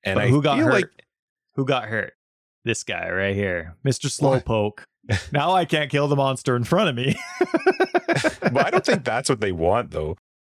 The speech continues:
Speaker 2: No.
Speaker 1: I think their direction on that one would be great. And I've played builds that have been screen clearing, but it isn't as fun because you're finishing a map in sixty seconds. And,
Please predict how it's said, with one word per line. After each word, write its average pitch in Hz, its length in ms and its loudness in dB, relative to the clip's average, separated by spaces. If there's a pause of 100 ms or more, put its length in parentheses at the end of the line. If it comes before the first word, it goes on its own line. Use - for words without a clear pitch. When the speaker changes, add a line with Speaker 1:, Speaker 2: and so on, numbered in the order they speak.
(100)
Speaker 2:
No. 233 100 2
Speaker 1:
I 117 160 2
think 113 240 2
their 113 220 2
direction 92 640 2
on 90 220 2
that 90 220 0
one 131 200 2
would 87 180 0
be 82 260 -2 (200)
great. 101 380 0
And 101 140 0
I've 165 280 -4
played 175 340 -2
builds 90 320 0
that 85 160 0
have 80 180 -4
been 85 180 2
screen 82 320 -2
clearing, 62 440 -4 (480)
but 98 180 0
it 104 140 2
isn't 131 400 2
as 98 340 -2
fun 80 640 -2
because 80 480 -4
you're 82 100 -2
finishing 98 400 0
a 80 40 2
map 80 300 -2
in 73 100 -4
sixty - 340 -2
seconds. 73 560 -2 (520)
And, 78 640 0